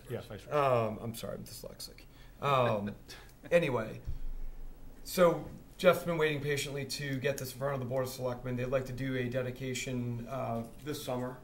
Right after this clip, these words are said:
Speaker 2: uh, for Coach Moscarello, um, as well as recognize all the donors that, that, um, help make that park possible. If you haven't been down there, I urge you to go check it out. It's one of the best in probably the state. And it's very, we're very proud to have that here in Reading. So,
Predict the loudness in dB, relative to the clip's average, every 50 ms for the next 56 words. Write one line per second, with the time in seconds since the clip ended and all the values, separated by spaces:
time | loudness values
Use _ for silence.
0 | -16 -20 -20 -20 -20 -16 -12 -10 -8 -8 -8 -8 -8 -10 -8 -8 -8 -8 -6 -4
1 | -2 -2 -2 -2 -2 0 2 2 4 4 2 2 0 -2 -6 -8 -14 -18 -20 -20
2 | -18 -20 -20 -18 -12 -6 -4 -2 -2 0 0 0 0 0 -2 -2 -2 -2 0 4
3 | 6 6 8 8 6 6 4 2 2 2 0 0 0 0 0 0 -2 -2 -2 -2
4 | -2 -2 0 -2 -2 -4 -2 -2 -2 -2 -4 -6 -10 -14 -16 -12 -8 -6 -6 -6
5 | -6 -6 -8 -8 -8 -8 -8 -10 -10 -10 -10 -10 -10 -10 -10 -8 -8 -6 -6 -8
6 | -8 -12 -16 -16 -10 -6 -4 -4 -2 -4 -4 -6 -6 -6 -6 -6 -6 -4 -4 -2
7 | -2 -4 -4 -6 -6 -6 -4 -4 -6 -8 -8 -8 -6 -4 -4 -2 -4 -4 -4 -2
8 | -2 0 0 0 -2 -2 -2 -4 -4 -6 -6 -8 -10 -14 -16 -18 -18 -12 -8 -6
9 | -4 -4 -4 -4 -4 -6 -4 -4 -4 -4 -4 -6 -6 -6 -4 -4 -4 -4 -4 -6
10 | -8 -10 -6 -4 -2 -2 -2 -2 -4 -4 -4 -4 -4 -4 -4 -2 -2 -2 -2 -2
11 | -2 -2 -4 -6 -10 -12 -14 -14 -14 -10 -8 -8 -8 -8 -10 -14 -18 -20 -20 -20
12 | -20 -20 -20 -16 -12 -8 -8 -6 -2 0 0 0 0 -2 -4 -2 -2 0 2 2
13 | 2 2 0 -2 -4 -2 -4 -4 -6 -6 -6 -6 -6 -6 -6 -6 -4 -4 -4 -2
14 | -2 -2 -2 -4 -6 -8 -4 -2 0 0 0 -2 -4